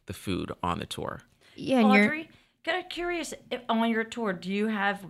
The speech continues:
Speaker 3: people, um, respond to the cold soup?
Speaker 1: Oh, yeah, they love
Speaker 3: Because
Speaker 1: it.
Speaker 3: that's always curious as a
Speaker 1: Yes.
Speaker 3: chef, because there's a lot of people who be, "Oh, God, cold soup, that's weird."
Speaker 1: Yes, the
Speaker 3: <laughs> So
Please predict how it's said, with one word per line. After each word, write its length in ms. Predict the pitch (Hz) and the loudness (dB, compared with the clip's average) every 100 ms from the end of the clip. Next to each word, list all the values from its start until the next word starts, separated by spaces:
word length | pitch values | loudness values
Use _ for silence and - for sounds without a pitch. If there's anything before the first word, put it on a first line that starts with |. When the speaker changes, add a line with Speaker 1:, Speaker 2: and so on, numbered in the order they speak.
| - | -10
Speaker 3:
people, 480 | 196 196 190 190 185 | -10 -4 0 0 0
um, 180 | 165 160 | -2 -2
respond 440 | 160 - 175 175 | -4 -4 -2 -2
to 40 | 175 | -2
the 80 | 160 | -6
cold 280 | 175 156 | -6 -6
soup? 340 | - 160 165 - _ _ _ _ _ _ _ _ - | -8 -8 -8 -10 _ _ _ _ _ _ _ _ -8
Speaker 1:
Oh, 160 | 196 240 | -4 -2
yeah, 180 | 165 160 | 0 0
they 140 | 117 | 2
love 160 | 226 - | 2 4
Speaker 3:
Because 100 | 202 | 4
Speaker 1:
it. 300 | 98 - - | 2 -4 0
Speaker 3:
that's 320 | 202 226 240 | 8 8 8
always 240 | 220 190 190 | 0 -2 -2
curious 360 | - 185 180 | -2 -2 -2
as 100 | 170 | -2
a 60 | 175 | 0
Speaker 1:
Yes. 100 | 220 | 4
Speaker 3:
chef, 300 | 202 170 - | 6 6 4
because 260 | 170 165 160 | -2 -2 -2
there's 160 | 170 | -4
a 40 | 170 | 2
lot 140 | 170 | 2
of 60 | 170 | 2
people 200 | 185 160 | -2 -4
who 80 | 151 | -4
be, 80 | |
"Oh, 300 | - - 107 - | -6 -8 -10 -12
God, 220 | - - - | -14 -16 -12
cold 260 | 170 170 | -10 -8
soup, 240 | - 160 - | -8 -12 -6
that's 260 | 156 135 - | -6 -6 -12
weird." 260 | - - _ | -16 -16 _
Speaker 1:
Yes, 500 | 127 127 120 113 - - | -2 2 2 2 -6 -4
the 100 | |
Speaker 3:
<laughs> 0 | |
So 120 | 139 | 2